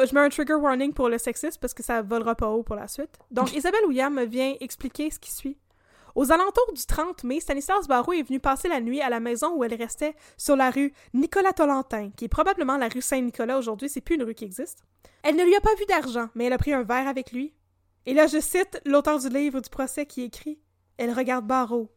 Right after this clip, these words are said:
Speaker 1: dit qu'elle le reconnaît, leurs regards se rencontrent, et une très légère expression de bienveillance se voit sur les visages du témoin et de l'accusé. »
Speaker 2: Oh, de la
Speaker 1: Ah.
Speaker 2: romance.
Speaker 1: Oh.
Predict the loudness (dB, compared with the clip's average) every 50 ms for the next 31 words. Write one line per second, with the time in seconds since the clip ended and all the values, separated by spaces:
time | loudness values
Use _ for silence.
0 | _ _ _ -10 -8 -6 -2 2 2 4 4 4 4 4 2 2 2 0 2 0
1 | -4 -6 -10 _ _ _ _ _ -4 -2 -2 0 0 0 2 4 4 4 4 2
2 | 0 -2 0 0 -2 -2 -2 -4 -4 -4 -6 -10 _ -20 -20 _ _ _ _ _
3 | _ 2 2 4 4 4 2 2 2 2 4 4 4 4 4 2 0 -2 -2 -2
4 | -2 -2 -4 -4 -2 -4 -2 0 2 4 4 6 6 4 4 2 2 0 -4 -4
5 | 0 0 0 0 2 0 0 -2 -2 -4 _ _ -18 _ -2 0 2 2 2 2
6 | 2 2 4 4 4 4 4 2 0 -2 -8 -6 -2 -2 0 0 0 -2 -4 -4
7 | -6 -4 -2 0 0 0 -4 -6 -8 -12 -10 -8 -8 -10 -10 -10 _ -8 -6 -6
8 | -6 -6 -6 -6 -6 -6 -6 -6 -6 -6 -6 -6 -4 -2 -2 0 0 2 2 2
9 | 2 2 2 2 2 2 2 2 2 2 2 0 0 -2 -2 -4 -8 -10 -14 -20
10 | -20 -20 -16 _ -6 -4 -2 0 0 2 2 2 2 2 2 2 0 0